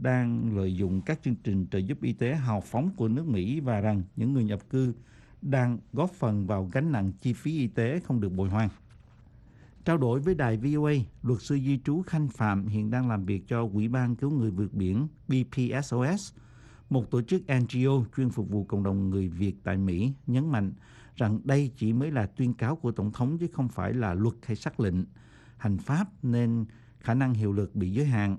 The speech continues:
"Đây chỉ là biên bản cho thấy Tổng thống Trump muốn làm như vậy và chỉ thi hành luật khi Quốc hội chấp nhận", ông giải thích, nhưng hiện tại Quốc hội chưa nói gì hết. Luật sư Khanh nói rằng có rất ít khả năng Quốc hội sẽ chấp nhận, cho nên không có gì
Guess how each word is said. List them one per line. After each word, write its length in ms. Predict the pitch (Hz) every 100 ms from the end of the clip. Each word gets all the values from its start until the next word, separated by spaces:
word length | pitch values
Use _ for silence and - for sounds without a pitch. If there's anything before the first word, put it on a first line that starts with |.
| - - - - - - - -
"Đây 180 | - 143
chỉ 180 | - 139
là 300 | 131 104 104 -
biên 180 | 139 139
bản 280 | 101 92 135
cho 120 | 131
thấy 180 | 131 139
Tổng 180 | 110 101
thống 160 | 143 143 -
Trump 260 | 147 135 113
muốn 260 | 120 160
làm 200 | 147 98 101
như 120 | 117
vậy 320 | 101 92 92 -
và 380 | 101 104 95 90 - - -
chỉ 180 | 123 139
thi 140 | -
hành 300 | 139 120 104
luật 140 | 101 104
khi 200 | - 120
Quốc 180 | 160 160
hội 180 | 98 87
chấp 180 | 160
nhận", 260 | 147 107 92 -
ông 160 | 110
giải 100 | 90
thích, 200 | 107 165 185 - - -
nhưng 120 | 147 131
hiện 180 | 123
tại 240 | 104 104 98
Quốc 120 | 151
hội 240 | - 101 95 -
chưa 140 | 127
nói 200 | 101 107 143
gì 100 | 95
hết. 220 | 117 170 - - - - - - - - - -
Luật 140 | 151
sư 120 | - 175
Khanh 320 | 180 180 165
nói 160 | 190
rằng 220 | 180 135 113
có 420 | 131 135 180 208 - - - - - 151
rất 160 | 202
ít 140 | 190 220
khả 140 | 127
năng 220 | 131 143 135
Quốc 160 | 185
hội 240 | 117 101 98
sẽ 220 | - 101
chấp 240 | - 190
nhận, 300 | 135 101 107
cho 160 | - 135
nên 360 | 127 131 127 117
không 300 | - 143 131
có 100 | 170
gì 220 | 139